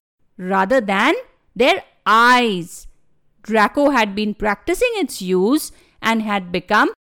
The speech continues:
quite good at it. He would go to the Cave of Learning every single day and pay attention to his lessons with Master Gardock.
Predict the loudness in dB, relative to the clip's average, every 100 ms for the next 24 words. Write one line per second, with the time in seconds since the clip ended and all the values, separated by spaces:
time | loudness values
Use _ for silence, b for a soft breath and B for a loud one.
0 | _ _ -4 2 4 4 2 -2 -4 0
1 | 2 2 2 -2 -2 -20 _ _ _ _
2 | _ _ _ _ _ -4 2 2 4 0
3 | 2 4 4 4 0 0 -2 -2 0 2
4 | 2 0 0 0 2 4 4 4 0 _
5 | 0 4 6 4 2 -4 -2 -2 0 -2
6 | 0 2 2 2 0 b b b -2 -2
7 | -2 -2 2 2 2 2 0 0 2 2
8 | 2 -4 _ _ -2 0 0 -4 -4 -4
9 | -2 0 0 0 -2 -2 0 0 0 -2
10 | -4 2 4 4 4 2